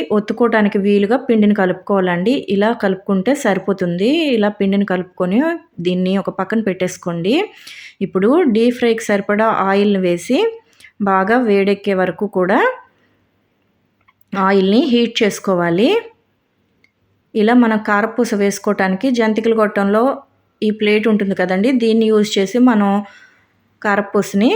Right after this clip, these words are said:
వేసుకుంటామండి. ఆయిల్ బాగా హీట్ ఎక్కిన తర్వాత జంతికల గొట్టంలో పిండిని వేసుకొని వీడియోలో చూపిస్తున్న విధంగా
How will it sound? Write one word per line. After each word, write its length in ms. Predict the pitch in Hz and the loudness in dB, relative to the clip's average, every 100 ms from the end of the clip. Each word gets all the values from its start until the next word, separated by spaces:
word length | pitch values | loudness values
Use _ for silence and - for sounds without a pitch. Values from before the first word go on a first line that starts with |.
| 453 - - | -2 -6 -6
వేసుకుంటామండి. 960 | 196 196 - 190 185 185 180 175 196 311 415 - _ _ _ _ _ _ _ _ _ _ - | -2 -2 -2 -4 -2 -2 -2 -2 0 0 -2 -10 _ _ _ _ _ _ _ _ _ _ -4
ఆయిల్ 360 | 208 220 233 240 - | 0 2 0 -2 -4
బాగా 320 | 196 196 208 | -2 0 0
హీట్ 280 | 208 196 196 | 0 0 0
ఎక్కిన 240 | 208 214 202 | -2 -2 0
తర్వాత 400 | 185 180 180 240 | 0 0 -2 -2
జంతికల 460 | 269 220 196 - 214 | 0 0 0 0 0
గొట్టంలో 420 | 208 196 190 196 | 0 0 -2 -2
పిండిని 400 | 196 196 190 202 | -2 -2 0 0
వేసుకొని 520 | 190 185 185 185 180 254 | 0 -2 -4 -6 0 0
వీడియోలో 480 | 226 202 220 233 226 | 2 2 2 2 0
చూపిస్తున్న 480 | 214 190 196 - 190 | -2 -4 -6 -4 -2
విధంగా 360 | 185 180 175 | -2 -2 -2